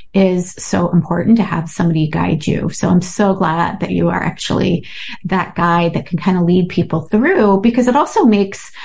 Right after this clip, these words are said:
it happen a lot quicker. Right?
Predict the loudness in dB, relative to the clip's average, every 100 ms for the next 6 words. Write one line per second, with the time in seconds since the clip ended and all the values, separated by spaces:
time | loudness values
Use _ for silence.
0 | -16 -8 -4 0 0 2 4 4 2 -2
1 | -4 -2 -6 -8 -12 -20 -20 -16 -16 -16
2 | -20 -20 -20 -20 _ _ 2 4 4 0